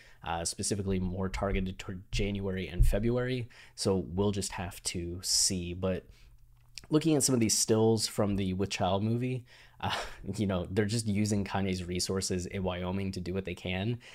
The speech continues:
but it is very sci-fi and futuristic because Kanye has that money. This photo here reminds me of the helicopter scene from Apocalypse Now, the Flight of the Valkyries scene, if you've seen that. Um, I don't know if that's what they were going for. It's just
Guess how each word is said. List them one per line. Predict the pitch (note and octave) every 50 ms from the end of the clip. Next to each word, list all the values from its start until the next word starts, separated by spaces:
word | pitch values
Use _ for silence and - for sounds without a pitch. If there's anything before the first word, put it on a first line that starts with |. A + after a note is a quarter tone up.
| - - - - -
but | A2+ A2 G#2
it | F#2 C#2+ G#2+ G2+
is | G#2+ A#2+ B2 A2+
very | G#2+ G#2+ G2+ F#2+ F#2
sci-fi | E2+ - - - F#2 F2+ F2+ F#2 - - F2+ F2+ E2+
and | E2+ E2+ E2+ -
futuristic | - G2 F2+ - G2+ F2+ F2+ F2 - - D#2 -
because | - F2+ - - F2 E2
Kanye | - - F2+ E2+ E2+ E2+ F2
has | - - E2+ F2 F2 F#2
that | F2+ D#2+ D2
money. | E2+ F2 F2+ F#2 G2+ G#2+ A2 - - - - - -
This | A#2+ C3 C3
photo | - C#3 C3 B2
here | A2 F#2 A2 G#2+ G#2+
reminds | G#2+ G2+ G2+ G2 F#2+ F#2+ F#2
me | - F#2+ F#2
of | F2+ E2+ F2+
the | F2 F2 F2 E2+ E2+ F2 F2 E2+ E2+ E2+ E2 - - _
helicopter | - - G#2+ G2 G#2 - A2+ A2 - A#2+ A#2
scene | - - - B2 A#2+ A#2+ A#2+
from | - - F#2+
Apocalypse | F2 E2+ - - F2+ F2 - G#2 F#2+ F2 - - -
Now, | E2+ E2+ F2 F#2+ A2 A2+ A#2+ A#2 - - - - _ -
the | E2
Flight | - - - F#2+ F#2+ F2+ F2+
of | F#2
the | F2+ F2 F#2
Valkyries | E2+ F#2 F#2+ F#2 - A2 G#2 A2 A2 A2+ - - - - -
scene, | - - - G#2+ G#2 G#2+ G#2+
if | G2 - -
you've | F#2 -
seen | - - F2 E2+ F2
that. | E2+ E2+ F#2+ A2 A2 - - - - - - - - - - -
Um, | F2 F2+ F2 F2 F2 E2+ F2 E2+ E2+ E2+ F2 F2+ - -
I | F#2 A2
don't | G#2+ G#2 G#2
know | G2+ F#2
if | F2+ G2
that's | F#2 F2 F2 -
what | G2 F2+
they | - D#2+
were | F2
going | E2 D#2+ F2 E2 E2+
for. | - - - E2 E2+
It's | F2 -
just | - G#2 - - - - - - -